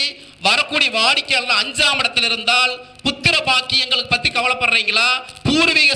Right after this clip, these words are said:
சொத்தை இழந்து புதுசா பூர்வீகத்தை உருவாக்க போறேன்னு சொல்லுங்க, நூறு சதவீதம் உண்மையா இருக்கு. ஏன்னா மன்னர்கள், மன்னர்கள்ங்கிறது வந்து பூர்வீகமா இருந்துச்சு, அது அழிஞ்சு மக்களாட்சி வந்துச்சு. இப்ப மக்களாட்சி வந்து அழிஞ்சிட்டு இருக்குது. நீ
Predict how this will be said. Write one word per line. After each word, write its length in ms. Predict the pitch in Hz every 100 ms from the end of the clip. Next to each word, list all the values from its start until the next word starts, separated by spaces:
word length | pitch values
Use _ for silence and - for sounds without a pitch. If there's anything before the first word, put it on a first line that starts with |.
| 277
சொத்தை 300 | 254 254 240 220
இழந்து 420 | 240 269 262 269 302 311 - - -
புதுசா 380 | 302 311 320 311 311
பூர்வீகத்தை 480 | 285 302 285 269 254 247
உருவாக்க 340 | 311 311 302 277 262
போறேன்னு 300 | 269 277 -
சொல்லுங்க, 320 | 247 247 240 269 320 - - - - - 240
நூறு 200 | 285 330 277
சதவீதம் 340 | 269 277 285 247
உண்மையா 200 | 240 226
இருக்கு. 180 | 208 180 196 254
ஏன்னா 240 | 254 277 415 415 - - - - - 226
மன்னர்கள், 500 | 233 320 349 339 196 - - - - - 226
மன்னர்கள்ங்கிறது 680 | 262 330 311 302 285 277 330
வந்து 180 | -
பூர்வீகமா 340 | 269 294 294 277
இருந்துச்சு, 280 | 254 254 233
அது 80 | 226
அழிஞ்சு 360 | 262 285 240 330 415 - - - 208
மக்களாட்சி 480 | 240 - 339 294 294
வந்துச்சு. 320 | 247 220 - 170 - - - 269
இப்ப 140 | 269 233
மக்களாட்சி 560 | 240 339 339 359 330 320 285
வந்து 180 | 285 339 247
அழிஞ்சிட்டு 320 | 302 311 247
இருக்குது. 260 | 240 196 165 -
நீ 60 | 262